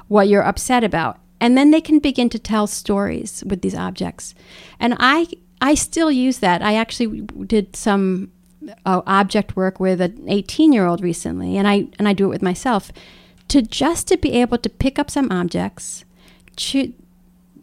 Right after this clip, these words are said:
constellate with them, which means, you know, you just, they're gonna rep-, you're gonna, they're gonna represent these different, um, parts of your life, and you tell a story to, to a listener,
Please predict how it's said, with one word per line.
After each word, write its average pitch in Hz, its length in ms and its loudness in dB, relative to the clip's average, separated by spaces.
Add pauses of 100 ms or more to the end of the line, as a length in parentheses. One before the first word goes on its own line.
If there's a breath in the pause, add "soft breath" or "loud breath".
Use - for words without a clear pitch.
(120)
constellate 233 680 -2
with 156 200 -6
them, 185 220 -2
which 185 200 -4
means, 196 260 0
you 254 60 -2
know, 233 60 2
you 202 120 0
just, 185 220 -4 (220)
they're 196 100 0
gonna 185 220 0
rep-, 202 260 -2
you're - 120 -6
gonna, 185 200 0
they're 196 120 -2
gonna 185 200 0
represent 208 560 0
these 196 160 0
different, 185 560 -4
um, 170 340 -4 (180)
parts 208 300 0
of 220 80 -2
your 233 120 -2
life, 190 420 -6 (500 soft breath)
and 262 160 4
you 285 80 6
tell 294 280 2
a 285 40 2
story - 520 -4
to, 214 360 -2
to 226 220 4
a 208 80 2
listener, 214 640 0